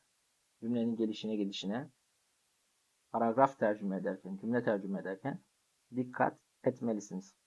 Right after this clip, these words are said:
Fiil-i muzari, nefi istikbal. Binayı malum. Etken bu. Yapanı edeni belli.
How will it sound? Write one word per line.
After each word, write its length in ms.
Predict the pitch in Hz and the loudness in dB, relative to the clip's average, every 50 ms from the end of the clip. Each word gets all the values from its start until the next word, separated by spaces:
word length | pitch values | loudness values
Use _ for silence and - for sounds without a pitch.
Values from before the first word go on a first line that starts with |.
| _ _ _ _ _ _ _ _ _ _ _ _ _ _ _ _ _ _ _ | _ _ _ _ _ _ _ _ _ _ _ _ _ _ _ _ _ _ _
Fiil-i 240 | 156 160 151 147 | 8 8 8 8
muzari, 580 | 147 139 120 123 123 110 107 107 110 131 143 139 | 8 4 4 6 6 6 6 6 4 4 2 2
nefi 220 | 120 117 - 110 | 0 -2 -2 -4
istikbal. 540 | 107 - - - - - - 101 - 139 156 - - _ _ _ _ _ _ _ - | -6 -6 -6 -12 -6 0 4 6 6 6 6 4 -2 _ _ _ _ _ _ _ 2
Binayı 360 | 139 156 165 147 151 165 160 | 4 6 8 8 8 8 10
malum. 400 | 151 139 131 123 117 107 90 - - _ _ _ _ - | 12 12 12 12 10 8 4 2 -6 _ _ _ _ 0
Etken 540 | 123 117 - - - 131 123 113 110 101 | 0 0 0 4 6 6 6 6 4 0
bu. 300 | 95 92 104 123 147 160 - | 0 0 0 -2 -4 -6 -4
Yapanı 320 | 107 110 - 107 104 104 - | -4 -2 0 0 0 0 -2
edeni 340 | - 101 107 101 101 95 | -2 -2 -2 -2 -2 0
belli. 380 | 98 98 101 98 104 123 147 - | 0 0 0 0 -2 -2 -2 -4